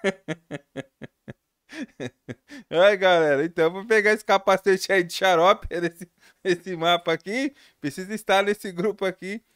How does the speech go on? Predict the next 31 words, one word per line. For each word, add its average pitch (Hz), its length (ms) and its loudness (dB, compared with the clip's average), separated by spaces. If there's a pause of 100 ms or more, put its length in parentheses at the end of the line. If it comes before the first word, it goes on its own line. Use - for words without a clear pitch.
(160)
E 220 140 -6
bora 190 340 6
pro 240 220 -4
jogo 196 300 0
que - 80 -12
eu 226 40 -8
vou 220 120 -6
tá - 160 -8
explicando 180 640 -6
aí, 123 160 -6
galera. 120 300 -6
Essa 135 200 -10
foi 165 220 -6
pouco, 113 260 -12
capacete 123 480 -10
de - 80 -20
xarope. - 560 -10 (420)
<laughs> 185 800 -8
Aqui 196 360 -2
funciona 220 440 -2
o 220 40 -6
seguinte, 170 480 -12
galera. 139 340 0 (320)
Você 170 220 -4
vai 185 160 -2
ganhar 170 220 2
ponto 165 280 -2
a 165 60 -2
cada 156 340 0
um 196 140 -4
segundo. 247 640 -6